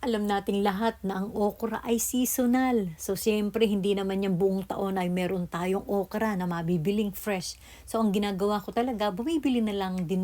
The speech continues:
ako ng frozen. So, ito ay aking pinaparte-parte na para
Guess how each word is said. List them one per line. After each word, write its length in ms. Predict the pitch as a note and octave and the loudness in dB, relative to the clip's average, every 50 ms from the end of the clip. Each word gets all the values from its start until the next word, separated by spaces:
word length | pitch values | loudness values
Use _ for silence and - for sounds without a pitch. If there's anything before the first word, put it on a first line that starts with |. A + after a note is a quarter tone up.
| F#3 | -2
ako 160 | F3+ - F#3+ | -2 -4 -4
ng 320 | F3+ F3+ F#3+ F#3+ F#3+ F#3 - | -2 -2 -2 -2 -4 -4 -2
frozen. 560 | - G#3 G3+ F#3+ F3+ - - G#3 G3+ F3+ D#3+ - - - - - - | 0 2 2 2 0 -2 -2 -2 -2 -2 -4 -6 -10 -18 -20 -20 -12
So, 160 | - - - A3 | -6 -4 -2 -2
ito 320 | A3 G3 - G#3+ G3+ - | -2 -2 -2 -2 0 0
ay 160 | G3 F#3+ - | 0 0 0
aking 400 | - F3+ F3+ - - G3 F#3+ F#3 | -2 -4 -6 -6 -4 -4 -4 -2
pinaparte-parte 880 | - G3+ F#3 F3+ F3+ F3+ F#3 F#3 - - F#3+ G#3 G#3 G#3 - - D#4+ C#4+ | -2 0 0 0 0 -2 -2 -2 -2 -4 -2 -2 -2 -4 -4 -4 -2 0
na 160 | B3 A3+ A3+ | 0 0 0
para 400 | - G#3 G3+ G3 G#3 G3 F#3+ - | 0 -2 -2 -2 -4 -6 -6 -8